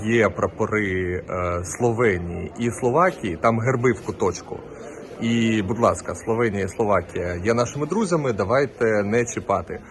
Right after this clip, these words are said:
Е, всіх інших робіть, що хочете, справа ваша. Зараз ганяти рос-, е, ганяти росіян можна, в принципі, по всьому світу, і світ це підтримує, тому можна скористатись моментом.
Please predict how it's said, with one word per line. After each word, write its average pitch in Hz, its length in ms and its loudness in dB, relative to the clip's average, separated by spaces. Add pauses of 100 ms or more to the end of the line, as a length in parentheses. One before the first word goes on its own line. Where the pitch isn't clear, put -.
(420)
Е, - 60 0
всіх - 340 -2
інших 156 760 -2 (300)
робіть, 127 280 0
що 139 160 -4
хочете, 104 960 -2 (720)
справа 131 440 6
ваша. 85 340 -6
Зараз 110 360 2
ганяти 120 320 0
рос-, 110 440 0
е, 92 40 -4 (1500)
ганяти 104 760 4
росіян 120 420 0
можна, 101 260 -2
в 92 80 -8
принципі, 117 380 -2
по 107 60 -4
всьому 123 260 -6
світу, 143 540 0
і 113 720 -2
світ 120 260 -4
це 107 100 0
підтримує, 113 640 -4
тому 117 500 -4 (400)
можна 123 280 2
скористатись 101 540 0
моментом. 90 360 -6